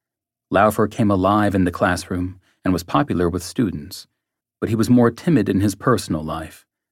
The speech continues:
High school friends remember a bookish introvert who carried a slide rule.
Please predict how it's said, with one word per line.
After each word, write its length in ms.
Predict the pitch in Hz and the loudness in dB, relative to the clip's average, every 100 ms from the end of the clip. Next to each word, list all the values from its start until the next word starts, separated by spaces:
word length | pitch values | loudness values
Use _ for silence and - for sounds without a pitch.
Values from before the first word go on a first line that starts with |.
| _ _ _ | _ _ _
High 160 | - 127 | 0 0
school 280 | 127 123 107 | 2 0 0
friends 420 | - 104 101 95 | 0 2 2 2
remember 360 | 104 107 101 | 2 2 4
a 60 | 95 | 2
bookish 440 | 87 120 - 104 | 2 0 0 -4
introvert 600 | 110 110 - - 80 78 - _ _ - | 0 0 0 -4 -4 -6 -14 _ _ -8
who 80 | |
carried 320 | 101 117 101 104 | -4 0 0 -2
a 40 | |
slide 480 | - - 113 107 85 | -4 -2 0 0 -2
rule. 360 | 85 78 82 | -6 -6 -10